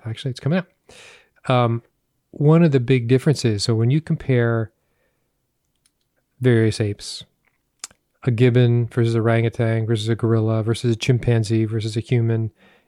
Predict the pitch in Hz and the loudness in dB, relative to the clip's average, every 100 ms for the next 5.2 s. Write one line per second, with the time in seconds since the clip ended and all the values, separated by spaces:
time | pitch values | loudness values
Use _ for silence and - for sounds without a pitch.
0 | _ 135 117 117 120 117 113 120 113 104 | _ 0 2 2 2 2 0 0 -2 0
1 | 110 107 107 104 _ _ _ _ _ _ | 0 0 -2 -6 _ _ _ _ _ _
2 | _ - 113 104 101 104 - - - - | _ -14 -10 -8 -8 -12 -14 -10 -8 -6
3 | - - - 135 123 117 110 110 110 - | -6 -6 -4 -2 0 0 -2 -4 -6 -10
4 | _ _ - - 127 117 113 110 120 123 | _ _ -12 -4 -2 0 0 0 0 0
5 | 120 | -2